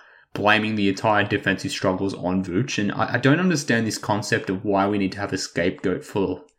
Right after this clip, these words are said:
a certain member of the team every season. It kind of feels like that's always the case, that there has to be a scapegoat. And with DeMar being DeMar and doing what he's doing, and obviously Zach being Zach, and,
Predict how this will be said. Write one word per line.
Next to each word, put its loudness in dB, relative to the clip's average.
a 0
certain 2
member 2
of 0
the 2
team -4
every 2
season. 0
It -2
kind 2
of -4
feels 0
like 0
that's -2
always -2
the 0
case, -4
that -4
there -6
has 0
to -4
be 2
a 0
scapegoat. -2
And 0
with -2
DeMar 4
being 4
DeMar 4
and 2
doing 2
what 0
he's 2
doing, 2
and 4
obviously 2
Zach 2
being -2
Zach, 2
and, -4